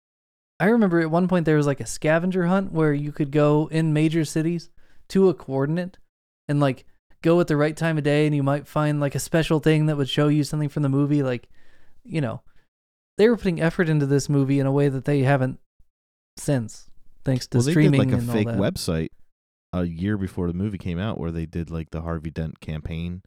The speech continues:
Speaker 1: Oh, yeah.
Speaker 2: And it was, like, all interactive, and then you were getting videos from the Anthony Michael Hall character where he was, like, talking about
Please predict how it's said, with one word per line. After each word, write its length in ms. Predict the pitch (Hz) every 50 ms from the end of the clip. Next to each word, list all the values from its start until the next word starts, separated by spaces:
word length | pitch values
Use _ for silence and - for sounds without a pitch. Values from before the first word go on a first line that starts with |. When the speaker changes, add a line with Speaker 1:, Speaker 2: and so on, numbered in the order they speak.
| _ _ _
Speaker 1:
Oh, 120 | - 143
yeah. 280 | 160 156 143 170 185 165 - _ _ _ _ _ _ _ _ _ _ _ -
Speaker 2:
And 320 | - 90 87 85 82 82 82
it 60 | 76
was, 120 | 69 78 82
like, 180 | 80 76 - -
all 160 | 85 87 90
interactive, 760 | 90 85 80 76 76 76 78 78 _ - 92 90 90 87 92
and 140 | 85 82
then 120 | 82 82 85
you 80 | 82 82
were 120 | 82 80
getting 300 | 76 87 80 64 78 80
videos 600 | 73 78 90 82 82 87 90 90 90 90 87 -
from 280 | - - 87 85 80 82
the 340 | 80 80 78 78 78 73 - _ _ _ _ _ _
Anthony 300 | - 85 82 - - 82 82
Michael 260 | 80 78 - - 76
Hall 180 | 85 85 87 90
character 580 | - 101 90 92 92 92 104 107 98 95 95 92
where 140 | 87 78
he 100 | 80 80 78
was, 120 | 78 78
like, 140 | 80 78 -
talking 320 | - 82 76 76 _ 82
about 320 | 80 78 80 78 80 -